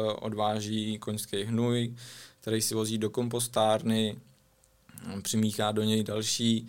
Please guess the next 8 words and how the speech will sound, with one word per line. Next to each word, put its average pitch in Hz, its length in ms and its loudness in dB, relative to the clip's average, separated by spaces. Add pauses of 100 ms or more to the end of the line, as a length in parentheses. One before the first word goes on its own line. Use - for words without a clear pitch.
(580)
a 107 400 4
zhodnotí 110 640 2
ho 113 180 2
vlastně 107 720 0 (240)
tím, 110 220 2
že 104 120 -2
tu 110 140 -6
biosložku 110 960 0